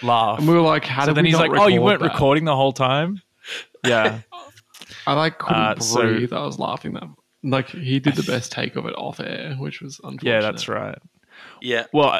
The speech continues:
Speaker 1: I guess that probably would help to explain when you listen back to that podcast. If you listen to the first ten seconds or twenty seconds of it when he's introducing his character,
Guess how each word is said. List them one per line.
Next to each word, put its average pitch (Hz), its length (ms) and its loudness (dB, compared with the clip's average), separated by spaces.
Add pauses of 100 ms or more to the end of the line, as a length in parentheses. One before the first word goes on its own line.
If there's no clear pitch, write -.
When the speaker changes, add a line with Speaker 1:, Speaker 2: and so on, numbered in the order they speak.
Speaker 1:
I 113 120 0
guess 180 200 0
that - 160 0
probably 160 300 0
would 120 140 0
help 123 200 -2
to 127 100 -8
explain 113 680 -4
when 117 180 -6
you 110 100 -4
listen 113 260 -6
back - 260 -2
to - 80 -14
that - 180 -4
podcast. 101 460 -6
If 104 100 -10
you 139 80 -6
listen 156 240 -4
to 180 40 -4
the 165 80 -4
first 117 320 -2
ten 117 240 -6
seconds 107 400 -6
or 98 80 -8
twenty 117 260 -4
seconds 110 320 -4
of 104 120 -6
it 107 160 -8
when 110 180 -8
he's 117 380 -10
introducing 113 540 -6
his 110 220 -12
character, 113 520 -4